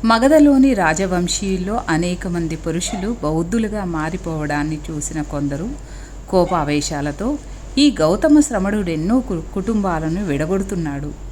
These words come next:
ఈ గౌతమ శ్రమణుడు సంసారాలనే మొదట కూల్చివేస్తున్నాడు. వెయ్యి మంది జటులుల్ని బౌద్ధులుగా మార్చాడు.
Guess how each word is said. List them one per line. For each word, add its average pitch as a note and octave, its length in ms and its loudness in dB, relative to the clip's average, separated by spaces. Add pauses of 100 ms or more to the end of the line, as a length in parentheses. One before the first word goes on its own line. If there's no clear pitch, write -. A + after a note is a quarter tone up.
(280)
ఈ F#3+ 220 2
గౌతమ D#3 400 -2
శ్రమణుడు D3+ 600 -2 (380)
సంసారాలనే B3 880 2
మొదట F3+ 320 0
కూల్చివేస్తున్నాడు. D#3+ 1160 -2 (520)
వెయ్యి E3+ 320 2
మంది D#3+ 320 2
జటులుల్ని E3+ 760 0 (400)
బౌద్ధులుగా G3 580 2
మార్చాడు. D3 680 -4